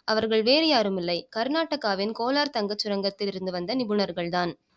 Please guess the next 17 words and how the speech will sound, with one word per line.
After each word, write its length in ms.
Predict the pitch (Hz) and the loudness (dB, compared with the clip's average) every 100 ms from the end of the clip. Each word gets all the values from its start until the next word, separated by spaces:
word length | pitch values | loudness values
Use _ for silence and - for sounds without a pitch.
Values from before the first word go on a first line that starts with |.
| _ | _
கோலார் 520 | - 262 320 339 349 339 | 6 8 10 8 6 2
சுரங்கத்தின் 520 | 247 226 208 208 233 | 0 2 0 -2 -4
கடினமான 600 | 233 220 262 269 269 285 | -4 -4 -2 -4 -4 -6
பாறைகளை 540 | 277 202 202 196 196 | -6 -4 -4 -4 -4
வெட்டி 300 | 185 180 214 | -4 -8 -8
சுரங்கம் 440 | 247 226 247 254 247 | -8 -4 -2 -2 -2
அமைப்பதில் 520 | 202 185 - 180 240 | -2 -4 -6 -6 -4
அவர்கள் 380 | 240 190 190 190 | -4 -4 -6 -6
திறமைசாலிகள். 840 | 202 214 233 - 190 170 170 170 - - - | -6 -4 -6 -6 -8 -6 -6 -8 -10 -20 -4
அதே 280 | 220 262 330 | -2 0 -2
திறமையுடன் 640 | 320 247 220 196 202 247 | -2 -2 -2 -2 -4 -4
சிறுவாணி 400 | 269 285 302 285 | -2 0 0 0
ஆற்றின் 320 | 240 202 214 | -2 -4 -8
குறுக்கே 360 | 208 190 190 233 | -6 -8 -4 -2
இந்த 300 | 233 254 302 | -2 -4 -4
சுரங்கப்பாதையையும் 840 | 262 226 226 226 196 180 180 226 233 | -2 -2 -2 -4 -4 -2 -4 -4 -4
அமைத்தனர். 500 | 180 175 175 180 | -4 -6 -6 -6